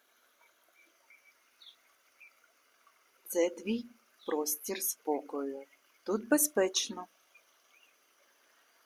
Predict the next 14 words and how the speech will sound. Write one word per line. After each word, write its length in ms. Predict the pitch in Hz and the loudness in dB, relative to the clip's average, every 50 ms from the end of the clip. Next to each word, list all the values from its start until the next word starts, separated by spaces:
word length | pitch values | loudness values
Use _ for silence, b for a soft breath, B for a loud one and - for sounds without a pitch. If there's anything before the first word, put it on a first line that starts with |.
| _ _ _ _ _ _ _ _ _ _ _ _ _ _ _ _ - | _ _ _ _ _ _ _ _ _ _ _ _ _ _ _ _ -16
У 100 | - - | -4 4
центрі 560 | - - 165 156 156 151 - 175 147 147 139 | 4 4 4 4 0 -2 -4 -4 -2 -2 -2
лісу 680 | 131 151 165 208 247 254 - - - - 151 143 139 139 _ _ _ _ _ _ _ _ _ _ _ _ - _ - | -2 -2 0 0 2 2 2 2 0 -2 -4 -6 -8 -12 _ _ _ _ _ _ _ _ _ _ _ _ -16 _ 0
ти 120 | 247 233 | 0 0
чуєш 880 | 233 - - - - 233 233 226 214 196 196 185 - - - - - _ _ _ - - | 2 2 0 0 2 2 2 4 2 2 2 2 2 0 0 0 -6 _ _ _ -2 0
джерело 640 | - 156 151 147 147 147 151 147 151 175 185 196 196 - _ _ _ _ _ | 2 2 2 2 4 2 2 2 2 2 2 0 -4 -12 _ _ _ _ _
світла. 920 | - - - - - - 151 143 160 170 165 170 - 135 135 135 131 131 131 - - _ _ _ _ _ _ _ _ - _ _ - _ _ _ _ _ _ _ _ _ _ _ _ _ _ _ - _ _ _ _ _ - - - - _ _ _ _ _ | -6 -4 -2 -2 -2 -4 -6 -6 -6 -6 -6 -6 -6 -4 -2 -2 -2 -2 -4 -16 -20 _ _ _ _ _ _ _ _ -20 _ _ -20 _ _ _ _ _ _ _ _ _ _ _ _ _ _ _ -20 _ _ _ _ _ -20 -20 -20 -20 _ _ _ _ _
Ти 140 | - 185 175 | -2 0 2
наближаєшся 840 | 185 220 220 220 240 262 262 - 262 247 226 220 214 - - 233 220 | 4 2 4 6 6 6 8 8 8 10 10 8 6 6 6 4 6
до 160 | 226 226 226 | 8 6 6
нього, 440 | 214 214 214 214 214 208 202 208 208 - _ _ _ _ _ - _ _ _ _ _ _ _ _ _ _ - | 8 8 6 6 6 4 2 -2 -8 -12 _ _ _ _ _ -20 _ _ _ _ _ _ _ _ _ _ -4
до 120 | 196 202 | -4 -2
цього 360 | 202 - 220 220 202 202 208 | 2 6 6 8 8 8 6
джерела. 580 | 208 - - 202 202 202 202 196 190 190 196 | 6 6 6 6 6 6 6 4 4 2 0